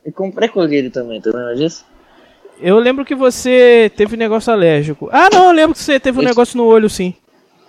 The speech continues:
Speaker 1: Não foi, não. É, tinha alguma coisa dentro do meu olho que tava me incomodando e até hoje eu não sei o que que era.
Speaker 2: Não, mas é, mas, mas
Speaker 1: É.
Speaker 2: esse não era aquele colírio de maconheiro?
Speaker 1: Colírio de maconheiro, que a gente achou em, a gente não achava em nenhum lugar, só a gente achou lá no, no beco.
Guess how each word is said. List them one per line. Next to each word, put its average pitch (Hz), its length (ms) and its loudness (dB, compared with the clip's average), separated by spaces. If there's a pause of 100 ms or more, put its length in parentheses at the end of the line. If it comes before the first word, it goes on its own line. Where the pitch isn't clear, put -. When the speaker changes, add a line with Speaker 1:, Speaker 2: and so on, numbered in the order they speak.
(320)
Speaker 1:
Não 233 180 -4
foi, 254 300 4
não. 226 280 2
É, 170 220 2
tinha 202 200 -4
alguma 202 280 -4
coisa 226 200 -2
dentro 214 200 -10
do 214 60 -8
meu 214 160 -2
olho 190 200 -2
que 190 80 -14
tava 180 180 -2
me 175 60 -10
incomodando 160 640 -8
e 147 300 -8
até 180 260 0
hoje 214 140 0
eu 214 100 -2
não 196 100 -10
sei 190 160 -2
o - 20 -2
que - 240 -14
que 156 40 -2
era. 139 320 -2
Speaker 2:
Não, 311 200 4
mas 247 220 2
é, 277 280 4
mas, 240 380 -2
mas 214 280 -4
Speaker 1:
É. 247 40 0
Speaker 2:
esse 269 160 -4
não 277 140 0
era 285 140 2
aquele 226 220 -2
colírio 185 360 0
de 160 100 -10
maconheiro? 160 640 -6 (260)
Speaker 1:
Colírio 180 340 -6
de 180 160 -18 (100)
maconheiro, 196 640 -6
que 180 80 -8
a 165 40 0
gente 165 200 -6
achou 170 240 -6
em, 185 140 -10
a 170 100 -4
gente 170 160 -10
não 175 80 -8
achava 175 280 -2
em 180 40 -10
nenhum 180 160 -4
lugar, 180 400 2
só 185 460 -4
a 190 60 -2
gente 180 220 -12
achou 180 220 -10
lá 185 120 0
no, 226 200 -6
no 180 220 -12
beco. 165 440 -2